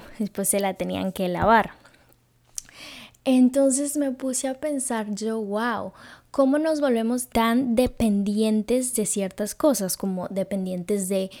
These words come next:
el internet o estas cosas". Y les voy a poner un ejemplo. Nosotros somos personas caminando en un camino cuando vamos de hiking. Hiking es como,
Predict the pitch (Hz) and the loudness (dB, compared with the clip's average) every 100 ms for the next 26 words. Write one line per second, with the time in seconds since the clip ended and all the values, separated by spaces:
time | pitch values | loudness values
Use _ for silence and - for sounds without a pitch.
0 | - - - 202 196 190 - 175 180 190 | -20 -16 -6 -2 0 -2 -2 -4 0 2
1 | 190 190 190 180 180 180 190 175 - 196 | 2 2 -2 0 0 0 -2 -6 0 0
2 | 190 185 180 - - - - - 220 202 | 0 -4 -4 -10 -16 -18 -12 -4 -2 -2
3 | 190 190 190 233 202 190 190 202 185 196 | -4 -6 -4 -4 -2 -4 -4 -6 -6 -6
4 | 233 - - - - - - - - - | -6 -8 -20 -20 -20 -20 -20 -20 -20 -20
5 | - - - - - - - - - - | -20 -20 -20 -20 -20 -20 -20 -20 -20 -20
6 | - - - - 254 240 240 240 277 294 | -20 -20 -18 0 2 4 2 0 0 2
7 | 294 285 220 - 190 190 226 - - 233 | 2 0 -6 -6 -6 -6 -8 -8 -6 -2
8 | 226 208 202 208 240 247 247 240 226 214 | -2 -2 -2 0 4 4 4 2 4 2
9 | 220 262 - - - 226 202 190 190 196 | 0 -2 -8 -16 -6 -2 0 0 -2 -2
10 | 220 214 208 - 170 202 - 247 254 - | -2 0 -2 -2 -4 -4 -2 -2 -2 -4
11 | 185 190 - 220 208 196 - 226 208 180 | -8 -6 -4 -4 -4 -6 -8 -6 -4 -6
12 | 185 | -8